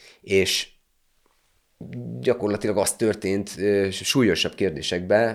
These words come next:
a-, amit én nyomtam. És ez nagyon-nagyon megterhelő feladat volt,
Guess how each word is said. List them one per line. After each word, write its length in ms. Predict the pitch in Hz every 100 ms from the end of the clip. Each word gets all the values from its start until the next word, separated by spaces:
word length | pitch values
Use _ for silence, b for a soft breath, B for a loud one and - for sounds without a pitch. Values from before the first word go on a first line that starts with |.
| -
a-, 440 | - - - - - -
amit 240 | 107 98 95
én 160 | 80
nyomtam. 520 | 82 85 73 - 73 67 - _ b b b b
És 100 | -
ez 140 | 104 107
nagyon-nagyon 680 | 110 104 82 90 78 78 -
megterhelő 540 | 85 - 71 85 78
feladat 440 | 76 85 73 71 -
volt, 360 | 113 185 -